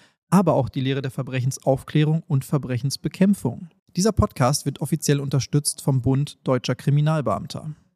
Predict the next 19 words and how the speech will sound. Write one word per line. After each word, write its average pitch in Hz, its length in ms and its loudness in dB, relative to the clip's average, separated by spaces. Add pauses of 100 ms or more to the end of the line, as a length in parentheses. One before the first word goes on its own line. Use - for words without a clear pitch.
(260)
Heute 175 520 4
melde 147 200 -2
ich 135 80 -4
mich 143 220 -4
einmal 139 520 0 (100)
live 139 680 0 (160)
von 214 380 2
einem 170 280 0
Event 151 460 0
der 143 60 -2
Polizei 139 440 -2
N 131 100 -2
R 123 140 0
W, 135 360 0
nämlich 147 340 2
vom 131 220 -2
sogenannten 131 720 0
Kripo 185 400 2
Campus. 123 640 0